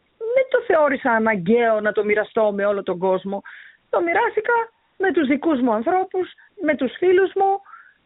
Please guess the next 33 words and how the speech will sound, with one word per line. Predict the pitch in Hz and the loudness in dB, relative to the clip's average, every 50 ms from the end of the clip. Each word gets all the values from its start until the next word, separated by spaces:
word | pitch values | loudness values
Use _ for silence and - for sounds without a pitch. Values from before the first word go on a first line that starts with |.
| _ _ | _ _
με | - - 349 | -4 -2 0
ανθρώπους | 339 320 320 370 381 370 339 - | 0 2 0 0 0 -2 -2 -2
που | - | -2
είναι | 370 370 381 370 | 0 0 -2 0
πολύ | 370 339 330 349 | 0 0 0 2
κοντά | - 359 330 - 359 339 | 2 0 0 2 0 0
μου. | 302 240 214 - - | 0 -2 -4 -4 -2
Όχι | - 494 494 453 - - 359 339 320 320 | 0 0 0 0 0 0 0 2 2 0
όμως | 302 277 262 240 - | 0 -2 -2 -2 -4
ότι... | 262 226 - 262 240 240 233 233 226 - _ _ - - - _ | -6 -4 -2 -2 -2 0 -2 -2 -4 -6 _ _ -20 -20 -20 _
Δηλαδή, | _ 262 277 277 370 | _ -2 0 2 2
δεν | 381 392 - | 0 0 2
θέλησα | - 453 403 381 - 392 | 2 2 2 2 0 0
να | 339 320 285 | 0 0 0
θεωρηθεί | - 285 262 247 233 220 - - 247 247 240 | 2 2 2 2 2 -2 -2 -2 0 2 2
ότι | 226 214 - 233 226 214 208 196 - - - - _ _ _ | 2 0 0 -2 -2 -2 -2 -4 -8 -14 -20 -20 _ _ _
προσπαθώ, | _ - 247 - - 277 240 - - 277 | _ -2 -2 0 -2 -4 -2 0 2 2
ας | 269 269 247 226 - | 2 2 0 -2 0
πούμε, | - 254 254 | 0 0 2
να | 240 240 233 | 2 2 0
κλέψω | 226 - - 240 247 240 233 - 240 226 | 0 2 2 2 2 2 0 0 -2 0
κάποια | 226 233 226 - 247 214 202 202 196 202 - - _ _ _ _ _ _ | 0 -2 -2 0 -2 0 0 -2 -2 -6 -8 -16 _ _ _ _ _ _
δημοσιότητα, | - 214 254 247 262 247 - - 240 233 240 247 233 233 | -2 0 2 2 2 2 2 2 2 4 2 2 0 0
κάποια | 220 233 233 226 - 240 | 0 0 -2 -2 -2 -4
φώτα, | 214 - 247 240 240 233 233 214 | -2 0 2 2 2 2 0 -2
κάτι | - 240 226 208 240 | 0 -2 0 2 0
οτιδήποτε, | 220 214 233 220 185 233 254 196 226 220 220 220 208 196 - - - _ | 0 0 0 0 2 2 2 2 2 0 2 0 -2 -2 -4 -8 -16 _
χρησιμοποιώντας | - 254 262 247 - 269 254 247 233 240 247 247 254 254 247 233 220 208 196 - _ _ _ _ _ | -2 -2 0 2 2 2 2 2 2 2 2 2 2 2 2 2 2 0 0 -2 _ _ _ _ _
αυτό | _ - - - - - 226 214 208 208 - _ _ | _ -6 -4 -2 -2 0 0 0 0 -2 -6 _ _
το | - 208 | -10 -10
θέμα | 185 - - 220 202 196 190 180 175 175 | -6 -2 -2 0 0 0 -2 -4 -6 -6
της | - 190 - - | -10 -12 -6 -6
υγείας. | 214 175 175 214 196 170 147 151 151 - - | -4 0 2 2 2 2 0 -4 -8 -14 -20